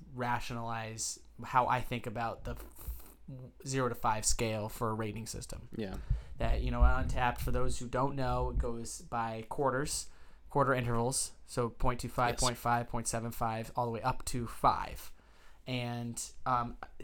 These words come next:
Speaker 1: half, what's half of five is two point five. So average is a two point five, but some, if you see the two, people, I find a lot of people going, "You must hate it." But two point five is the average.
Speaker 2: That's
Speaker 1: That's
Speaker 2: average.
Speaker 1: middle. That is mediocre. Um,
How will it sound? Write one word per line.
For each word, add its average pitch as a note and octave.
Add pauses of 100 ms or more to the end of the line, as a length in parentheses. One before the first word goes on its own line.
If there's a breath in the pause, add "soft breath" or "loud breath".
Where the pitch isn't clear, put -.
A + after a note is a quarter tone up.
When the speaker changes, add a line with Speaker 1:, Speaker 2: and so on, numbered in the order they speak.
Speaker 1:
half, -
what's F#3
half C#3+
of D#3
five -
is A#2+
two F3
point C3+
five. C3
So C3+
average E3
is C#3
a C3
two C3+
point A#2+
five, D3+
but B2
some, C#3
if C#3
you D#3
see E3
the C3+
two, C3+ (240 loud breath)
people, C3 (160 loud breath)
I C3+
find D3
a C3
lot C3
of B2
people B2
going, A#2+ (560 loud breath)
"You D#3
must B2+
hate G3+
it." - (460)
But -
two F#3
point E3+
five E3+
is A#2+
the A#2
average. A2+
Speaker 2:
That's -
Speaker 1:
That's C#3
Speaker 2:
average. -
Speaker 1:
middle. D3+ (200)
That B2
is A#2 (100)
mediocre. C3 (800 loud breath)
Um, B2+